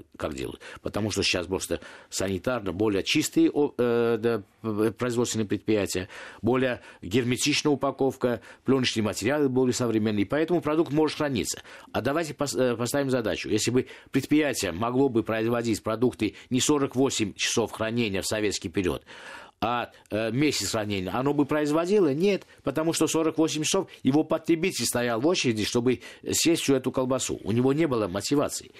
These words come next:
Вот сейчас вот этот пример, э, с точностью наоборот выходит.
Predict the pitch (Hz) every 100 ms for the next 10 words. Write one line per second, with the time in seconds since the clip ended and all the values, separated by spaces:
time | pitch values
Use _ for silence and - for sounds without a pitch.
0 | - - - - 98 - 185 196 - 117
1 | 135 - 131 151 202 147 - 117 - 165
2 | - - 156 160 160 131 90 82 71 57